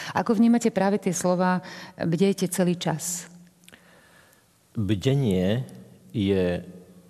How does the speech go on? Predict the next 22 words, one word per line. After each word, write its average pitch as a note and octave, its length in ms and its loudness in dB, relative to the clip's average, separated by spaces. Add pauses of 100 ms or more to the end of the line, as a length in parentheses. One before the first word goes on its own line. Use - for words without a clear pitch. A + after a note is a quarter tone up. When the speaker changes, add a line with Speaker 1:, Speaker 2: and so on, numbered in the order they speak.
(300)
Speaker 2:
v - 560 -16
podstate G2+ 720 0
uvedomenie G#2+ 640 2
si G#2 240 -4
Božej F#2+ 320 2
prítomnosti F#2 880 -2 (380)
a F#2+ 80 0
zodpovednosti A2 720 0
pred F#2 240 -2
Bohom. E2 480 -2 (160)
Nie A2+ 240 4
je - 60 -6
taká F#2+ 260 0
myšlienka, G#2+ 560 -2
nie G2 220 2
je - 20 -10
také F2+ 320 -4
slovo, G#2 240 0
nie F#2+ 220 0
je - 80 -8
taký - 180 -6
skutok, B2 560 -4